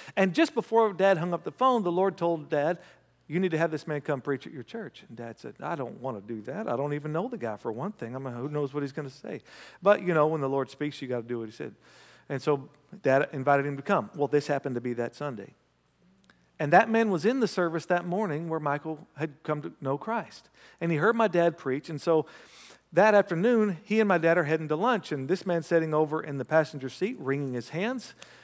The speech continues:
And Dad said, "What's going on, Billy Bob?" <laughs> That's not really Billy Bob, but, "What's going on?" And he says, "I don't, I don't know why I'm here. I don't know why I'm here.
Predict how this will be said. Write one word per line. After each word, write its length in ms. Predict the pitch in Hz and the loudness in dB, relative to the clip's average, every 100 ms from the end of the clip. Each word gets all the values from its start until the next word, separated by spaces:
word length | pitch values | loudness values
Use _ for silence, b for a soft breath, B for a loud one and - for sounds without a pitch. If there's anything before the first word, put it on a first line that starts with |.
| B | B
And 120 | 151 147 | -8 -2
Dad 200 | 151 143 | -2 -2
said, 160 | 139 131 - _ _ | -8 -10 -18 _ _
"What's 180 | - 254 | -10 -10
going 260 | - 294 294 | -8 -10 -6
on, 160 | 285 123 | -6 -2
Billy 200 | 131 131 | 0 -2
Bob?" 220 | 143 151 | -6 -10
<laughs> 40 | - | -10
That's 240 | 123 - | -10 -8
not 160 | 120 - | -10 -8
really 160 | 107 | -12
Billy 220 | 104 - | -8 -6
Bob, 260 | 135 120 110 | -4 -2 -4
but, 100 | 123 B B 156 | -6 B B -8
"What's 160 | 214 - | -8 -4
going 220 | 220 214 | 0 2
on?" 200 | 220 160 | 4 2
And 160 | 175 | 0
he 60 | 175 | -2
says, 220 | - 143 | 0 0
"I 100 | 156 | 4
don't, 240 | 254 190 135 | 4 2 0
I 140 | 190 | 4
don't 100 | 277 | 4
know 80 | 147 | 4
why 220 | 147 165 | 4 2
I'm 80 | 185 | 2
here. 240 | 262 269 - _ _ _ _ | -2 -6 -12 _ _ _ _
I 100 | - | 0
don't 100 | 175 | 2
know 60 | 185 | 4
why 180 | 185 196 | 2 2
I'm 80 | 196 | 0
here. 240 | 254 214 | -6 -10